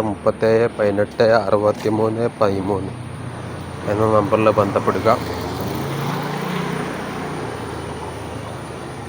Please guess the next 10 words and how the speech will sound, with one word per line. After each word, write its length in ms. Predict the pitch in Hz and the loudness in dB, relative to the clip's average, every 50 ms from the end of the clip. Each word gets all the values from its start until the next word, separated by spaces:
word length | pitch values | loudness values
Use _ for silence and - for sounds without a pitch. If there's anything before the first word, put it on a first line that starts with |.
| - - - - - - 104 107 | -12 -10 -10 -10 -10 -10 -10 -10
വിശദവിവരങ്ങൾ 640 | - - - 120 104 117 120 113 110 113 113 110 113 113 107 | -6 0 0 2 4 4 6 6 6 6 4 4 4 4 4
അവരുമായി 380 | 101 101 98 104 104 107 107 104 98 | 4 2 2 2 2 2 2 2 0
ബന്ധപ്പെടുക. 480 | 98 98 95 98 - 95 98 92 98 104 117 - - - - - - - - - - - - - - - - - - - - - - - - - | -2 -4 -4 -4 -4 -4 -4 -6 -6 -10 -10 -12 -14 -12 -12 -12 -12 -12 -14 -14 -14 -14 -14 -14 -14 -14 -14 -14 -14 -14 -14 -14 -14 -14 -12 -6
കൂടുതൽ 280 | - 101 95 107 107 107 110 | -4 2 2 4 4 4 2
ഡീറ്റെയിൽസിന് 500 | 107 101 - 113 110 104 - - 113 110 107 104 104 | 2 0 0 0 0 0 0 -2 -2 2 4 4 4
അതിലേക്കാണ് 560 | 101 104 104 107 110 107 107 - 117 110 110 107 | 4 2 0 0 0 0 2 2 2 2 2 2
അയക്കേണ്ടത്, 520 | 101 90 - - - 104 95 - 101 101 101 98 | 0 0 -2 -4 -2 -2 -2 -4 -6 -4 -2 -2
ഈ 20 | 98 95 98 | 0 0 0
നമ്പറിലേക്കാണ് 640 | 92 87 98 95 95 95 98 95 - - 98 95 | -2 -2 -2 -2 -2 -2 -4 -4 -2 -2 0 0
അയക്കേണ്ടത്. 500 | 95 92 87 - - 98 92 95 95 113 | 0 0 -2 -2 -4 -4 -4 -4 -4 -6